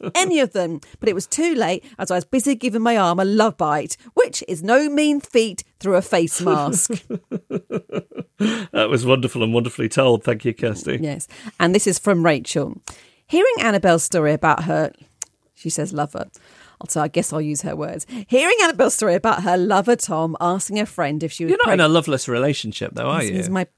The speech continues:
Speaker 1: So he is your
Speaker 2: partner.
Speaker 1: lover.
Speaker 2: He's my partner. "Asking a friend if she was pregnant reminded me of a couple of times my husband has totally embarrassed me without really caring about it himself.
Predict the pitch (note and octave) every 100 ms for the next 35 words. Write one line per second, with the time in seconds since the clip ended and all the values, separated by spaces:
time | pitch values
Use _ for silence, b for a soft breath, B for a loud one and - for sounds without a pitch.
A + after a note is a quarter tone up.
0 | - E3+ D3 E3+ E3+ - A2 G2+ G#2+ F#2+
1 | F#3+ - - C#3+ - - - - B B
2 | B B B B F#3 A3+ - F4 F4+ G#3+
3 | E3+ D#3 - E3+ D#3+ - D3+ D3 C#3+ D#3
4 | F3 E3+ A3+ B3+ C#4 G3 D3+ C#3+ G3 -
5 | A3+ - C#3+ C3+ D3 D#3 D3+ E3 D#3 D3+
6 | D#3 D3+ - - A3+ A3 A#3 C4+ B3+ C4+
7 | A#3 F3+ D3+ - D3+ C#3+ b b A3 C4+
8 | F#3+ F3 F#3 F3 G#3 - D3 D3+ E3 D3+
9 | B2+ - - D#3 - F#3+ D3+ C#3+